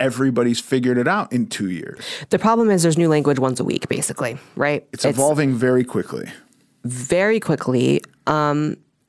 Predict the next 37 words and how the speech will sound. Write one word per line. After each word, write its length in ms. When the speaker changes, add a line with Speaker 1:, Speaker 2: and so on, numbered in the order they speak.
Speaker 2:
and 580
Speaker 1:
And 100
do 60
you 80
think 220
that 140
that's 220
because 280
a 40
lot 400
of 120
existence 600
is 140
now 300
happening 520
in 120
a 40
virtual 640
place 460
Speaker 2:
Yes. 220
Speaker 1:
where, 420
you 120
know, 200
even 200
I 100
remember 560
w-, 260
when 200
my 120
kids 300
first 400
had 220
phones, 680
I 120
felt 340
like 160
their, 260